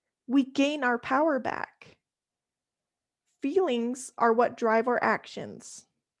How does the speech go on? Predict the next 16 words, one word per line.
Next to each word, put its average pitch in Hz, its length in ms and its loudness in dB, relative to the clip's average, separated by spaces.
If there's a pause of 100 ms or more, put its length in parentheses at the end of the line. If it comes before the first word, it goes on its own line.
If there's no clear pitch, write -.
(120)
negative 247 600 2
or 226 220 4
positive. - 840 -8 (1600)
We 294 100 2
can 302 240 -2
do 294 180 -2
the 285 140 -2
same 277 440 -4
actions 233 600 -2
with 220 180 -2
a 220 60 -4
multitude 240 800 -2
of 208 100 0
feelings 233 520 -2
driving 220 500 0
them, 98 260 -12